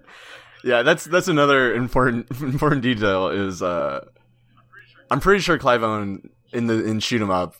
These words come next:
is where I knew I was bi. Um, <laughs> at that point, I, I was just,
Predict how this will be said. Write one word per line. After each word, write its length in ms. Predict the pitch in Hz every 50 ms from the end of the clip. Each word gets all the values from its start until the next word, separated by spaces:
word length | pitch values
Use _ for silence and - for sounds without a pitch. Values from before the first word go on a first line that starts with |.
| _ - -
is 400 | - 92 98 98 101 98 92 90
where 180 | 101 107 104 101
I 120 | 98 95
knew 160 | 95 98 90
I 100 | 87 85 82
was 140 | 78 - 90
bi. 340 | - - - - - - - _ _ _ _ _ _ _ _ _ _ _ _ _ _ _ _ _ _ _ _ _ _ _ _ _ _ _ _ -
Um, 420 | 92 90 85 78 64 58 65 - - - 156 - - 240 - -
<laughs> 400 | - _ _ - - - - -
at 80 | 127
that 180 | 123 135 - 123
point, 220 | - 135 131 120
I, 280 | 113 95 107 110 113 113 -
I 80 | 113 117
was 180 | 123 117 110
just, 320 | 104 110 107 104 - -